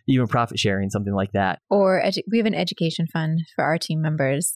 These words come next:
Speaker 2: So things like that you probably wouldn't do for a contractor.
Speaker 1: Yeah, I guess n-, you, it's not that you couldn't.
Speaker 2: You
Speaker 1: I don't
Speaker 2: could.
Speaker 1: know. But again, talk
Speaker 2: <laughs>
Speaker 1: to,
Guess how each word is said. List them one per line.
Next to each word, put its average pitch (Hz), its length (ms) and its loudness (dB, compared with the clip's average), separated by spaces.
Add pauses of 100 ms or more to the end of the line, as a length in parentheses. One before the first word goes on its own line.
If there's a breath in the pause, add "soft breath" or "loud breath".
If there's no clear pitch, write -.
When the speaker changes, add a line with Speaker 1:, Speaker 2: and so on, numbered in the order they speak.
Speaker 2:
So 226 180 -2
things 214 220 2
like 185 140 0
that 180 180 -2
you 180 40 -6
probably 175 260 0
wouldn't 165 260 0
do 139 160 0
for 135 100 -2
a - 20 -6
contractor. 139 640 -2
Speaker 1:
Yeah, 90 260 0 (140)
I 131 60 -2
guess 151 240 0
n-, 110 240 -4
you, 107 200 0 (180)
it's 110 180 -4
not 101 160 -2
that 71 100 -6
you 85 160 -8
couldn't. - 320 -8
Speaker 2:
You 202 160 0
Speaker 1:
I 123 60 2
don't 202 120 4
Speaker 2:
could. - 40 4
Speaker 1:
know. 202 80 2
But - 140 2
again, 147 280 4
talk 165 260 2
Speaker 2:
<laughs> - 20 -2
Speaker 1:
to, 160 200 4